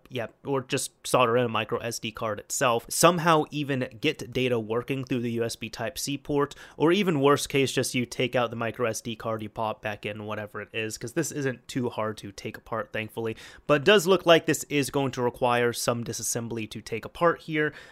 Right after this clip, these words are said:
Um, yeah, I don't know. We'll see. I, I, I think one big thing would be, of course, we have managed to get this modified, but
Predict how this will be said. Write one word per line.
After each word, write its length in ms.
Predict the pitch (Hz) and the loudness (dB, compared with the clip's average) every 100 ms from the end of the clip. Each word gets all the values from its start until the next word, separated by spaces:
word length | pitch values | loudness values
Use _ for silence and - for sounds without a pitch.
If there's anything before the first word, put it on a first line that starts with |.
| - | -12
Um, 400 | - 123 117 110 _ _ _ _ _ - | -6 -4 -4 -8 _ _ _ _ _ -6
yeah, 200 | 131 131 - | -4 -4 0
I 80 | 156 | 2
don't 100 | 220 | 4
know. 160 | 180 | 4
We'll 180 | 120 175 | 4 2
see. 300 | - 180 117 - - | 4 2 2 -4 -10
I, 140 | - 139 | -4 0
I, 200 | 147 135 | 2 4
I 40 | |
think 180 | 160 208 | 4 2
one 360 | 147 156 156 120 | 4 4 2 0
big 280 | 107 139 127 | 0 0 2
thing 200 | 131 123 | 0 0
would 140 | 113 | -2
be, 120 | 131 | -2
of 100 | 123 | -2
course, 360 | - 160 147 - | 2 2 2 0
we 80 | 135 | -2
have 160 | 110 | -2
managed 360 | 123 127 120 - | 0 0 -2 -6
to 60 | 120 | -6
get 200 | 117 110 | -6 -6
this 180 | 110 | -8
modified, 680 | 127 156 160 - 123 120 120 - - - | 0 2 2 2 2 4 0 -2 -20 -16
but 460 | 120 147 139 139 | 0 4 4 0